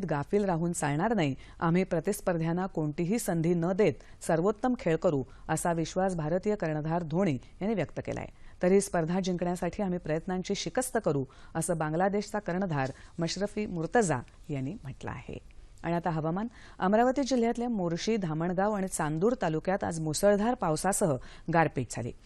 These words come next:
अंगावर वीज पडून दोन व्यक्तींचा मृत्यू झाला असून या अवकाळी पाऊस आणि गारपिटीमुळे तीनही तालुक्यातील गहू आणि संत्रा पिकांचं मोठ्या प्रमाणावर नुकसान झालंय, असं आमच्या प्रतिनिधीनं कळवलं आहे. येत्या अठ्ठेचाळीस तासात विदर्भात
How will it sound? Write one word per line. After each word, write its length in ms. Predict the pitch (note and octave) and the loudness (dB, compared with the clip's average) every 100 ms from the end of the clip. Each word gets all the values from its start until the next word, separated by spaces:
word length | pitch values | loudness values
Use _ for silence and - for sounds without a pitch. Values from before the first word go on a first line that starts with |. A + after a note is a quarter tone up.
| - - - | -18 -16 0
अंगावर 420 | F3+ G3 G3+ A3 | 2 6 6 6
वीज 260 | G3+ G#3 - | 2 0 0
पडून 340 | - F#3 G#3+ | -2 0 0
दोन 240 | E3 F#3 A3+ | 0 0 0
व्यक्तींचा 540 | F#3 - F3 F3+ G3 | -2 -2 -2 0 0
मृत्यू 360 | G3+ D3+ - E3 | 0 -2 -2 -4
झाला 240 | D#3 D#3 | -2 0
असून 300 | A3 D#3+ C3 B2 - - - | 0 -2 -4 -6 -14 -18 0
या 120 | F3 - | 2 2
अवकाळी 380 | D#3+ E3+ G3 A3+ | 0 2 2 2
पाऊस 420 | - E3 G#3+ G3+ | 0 2 2 0
आणि 140 | F3+ | -2
गारपिटीमुळे 680 | D3+ D3 D3 A3+ B3+ F3 C3+ - - - | 0 0 0 0 0 0 -2 -4 -8 2
तीनही 300 | G3 G#3+ C4 A3+ | 4 6 4 2
तालुक्यातील 540 | E3 E3 E3+ D#3 F3 D3+ | -2 0 -2 0 -4 0
गहू 240 | D#3 G3 | 0 0
आणि 140 | A3 F#3 | -4 -4
संत्रा 340 | - C#3 D3 | -4 -4 -4
पिकांचं 520 | D3 D3 F#3 G#3 C#3+ B2 - | -4 -2 -2 -2 -4 -6 -6
मोठ्या 320 | C#3+ - G#3+ | -6 -4 -4
प्रमाणावर 440 | E3+ C#3 C3+ D#3 | -4 -4 -4 -4
नुकसान 400 | F#3 C3 - A3 | -4 -4 -2 0
झालंय, 280 | G3+ C#3+ B2+ - - - | 2 2 0 -6 -12 -8
असं 180 | D#3+ | -4
आमच्या 240 | E3 D3 D#3+ | -2 -2 -4
प्रतिनिधीनं 600 | D#3 C#3 E3 E3+ A3 D3+ - | -4 -2 0 0 0 -4 -8
कळवलं 300 | - B2 A#2 | -6 -4 -4
आहे. 220 | A2+ - - - - - - - | -8 -8 -12 -14 -20 -20 -10 4
येत्या 240 | A3 C4 | 6 6
अठ्ठेचाळीस 440 | B3+ A#3 A#3+ A#3+ - | 4 2 0 -2 -2
तासात 200 | - B3 | -4 -2
विदर्भात 420 | F#3+ F#3 F#3+ G3 | 0 2 2 0